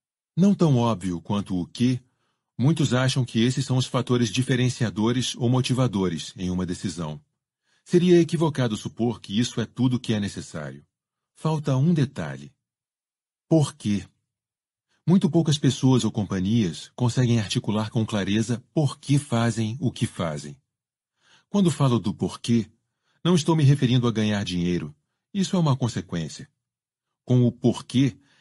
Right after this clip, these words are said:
refiro-me a qual é seu propósito, sua causa ou sua crença.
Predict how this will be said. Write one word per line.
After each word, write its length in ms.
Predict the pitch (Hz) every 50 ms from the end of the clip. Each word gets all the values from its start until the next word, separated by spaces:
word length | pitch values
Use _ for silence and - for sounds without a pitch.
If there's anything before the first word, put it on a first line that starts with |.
| _ _
refiro-me 600 | _ - 113 110 - - 131 131 131 123 123 117
a 60 | 107 101
qual 300 | - - 135 139 135 127
é 100 | 123 123
seu 160 | 120 - - 110
propósito, 760 | - 107 92 - - 101 98 101 98 80 82 80 - 76 - _ -
sua 260 | - - 117 104 92
causa 580 | - - 101 98 107 107 101 82 78 78 73 -
ou 140 | - 120 113
sua 240 | 110 - - 113 92
crença. 640 | - - - 95 95 95 90 - - - - -